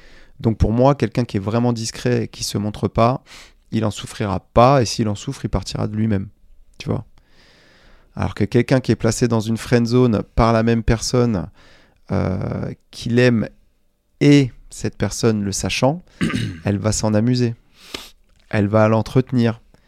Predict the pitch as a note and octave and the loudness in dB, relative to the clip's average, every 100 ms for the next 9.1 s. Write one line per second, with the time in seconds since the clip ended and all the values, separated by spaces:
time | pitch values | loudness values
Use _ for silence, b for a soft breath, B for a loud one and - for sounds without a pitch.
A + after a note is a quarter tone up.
0 | b b b D3 F3 - C#3+ C3+ D#3 C#3 | b b b 2 4 2 0 0 -4 -4
1 | D3 D#3 C#3+ B2+ B2+ C#3+ D#3 D3+ - A#2+ | -6 -6 -2 0 0 -2 -6 -6 -2 -2
2 | A2+ A#2+ C3+ C#3+ D3+ C#3+ A#2 B2 - - | 0 -2 0 0 0 -2 -2 -4 -6 -8
3 | - - B2+ B2+ B2 C#3+ - - - - | -10 -8 -8 -4 -2 -2 -2 -4 -6 -6
4 | G#3 - B B B B B B B B | -8 -14 B B B B B B B B
5 | B G#2 - G2+ G2+ G3 - B2 A2 F2+ | B -8 -4 0 0 0 0 0 0 -2
6 | - G2+ G2 F#2 F2+ - A2 A2+ A#2 A2+ | -4 -8 -6 -4 -4 -4 0 2 2 2
7 | A#2 A2 - G2+ G2+ - A2+ A2 A2+ A2+ | 0 0 0 -2 -2 -6 -2 0 0 -2
8 | A#2 - G2 G2+ G2+ - G#2 G#2+ A2 G#2+ | 0 0 0 -4 -8 -4 -4 -2 -4 -6